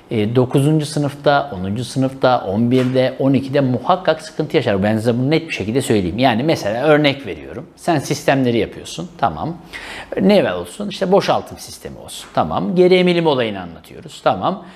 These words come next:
E, orada aktif taşıma diyorsun. Orada difüzyon diyorsun. Orada ozmoz diyorsun. Yani hücre zarından madde geçişlerinden bahsediyorsun. Hücre biyolojinin en temel ünitesidir. Bu üniteyi iyi bir şekilde öğrenirsek bundan sonraki süreçte,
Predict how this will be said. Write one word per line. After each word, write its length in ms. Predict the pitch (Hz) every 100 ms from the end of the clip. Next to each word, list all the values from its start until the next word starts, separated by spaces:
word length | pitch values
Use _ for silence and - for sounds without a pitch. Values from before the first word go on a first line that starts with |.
| - -
E, 40 | 95
orada 220 | 117 143
aktif 320 | 135 - -
taşıma 320 | 113 127 117
diyorsun. 320 | 85 - - -
Orada 280 | 110 117 117
difüzyon 500 | 110 113 107 120 113
diyorsun. 260 | 92 92
Orada 240 | 87 110 123
ozmoz 500 | 120 123 123 123 98
diyorsun. 300 | 80 - - _ - - 123
Yani 240 | 147 151 123
hücre 240 | 120 143
zarından 380 | 120 104 107 139
madde 300 | 117 - 131
geçişlerinden 760 | 113 104 - 101 95 95 101
bahsediyorsun. 560 | 85 - 80 73 - 80 - - -
Hücre 340 | 165 113 113 151 - -
biyolojinin 640 | 131 139 160 131 110 101 127 - - -
en 360 | 160 170 180 180 - - -
temel 360 | - 151 127 151 - - -
ünitesidir. 640 | 139 139 139 135 165 98 - - -
Bu 240 | 131 196 220
üniteyi 480 | 196 - 120 90 - - -
iyi 220 | 190 226
bir 80 | 208
şekilde 440 | - 151 127 110
öğrenirsek 840 | 117 123 127 180 277 285 190 190 - - - 123
bundan 360 | 127 147 233
sonraki 420 | - 190 131 113
süreçte, 560 | 107 123 110 87 -